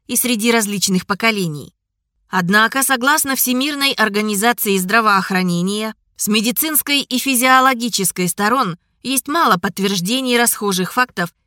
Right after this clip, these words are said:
связанных со старением. Лишь у небольшого количества пожилых людей действительно наблюдаются физические, умственные и психические отклонения. Большая же часть независима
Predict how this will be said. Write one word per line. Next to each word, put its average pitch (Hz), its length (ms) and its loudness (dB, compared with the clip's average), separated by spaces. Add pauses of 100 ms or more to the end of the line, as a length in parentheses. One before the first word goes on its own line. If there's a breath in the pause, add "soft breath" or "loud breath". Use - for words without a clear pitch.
(140)
связанных 247 720 0
со 233 140 0
старением. 185 720 -2 (580)
Лишь 233 240 2
у - 20 0
небольшого 254 640 2
количества 240 640 0
пожилых 220 440 2
людей 220 400 -2
действительно 247 680 -4
наблюдаются 214 840 0 (200)
физические, 220 840 0
умственные 226 760 0 (200)
и 240 80 -4
психические 190 760 -2
отклонения. 180 760 -4 (560)
Большая 196 580 -2
же 180 140 -4
часть 202 520 -4
независима 196 960 -4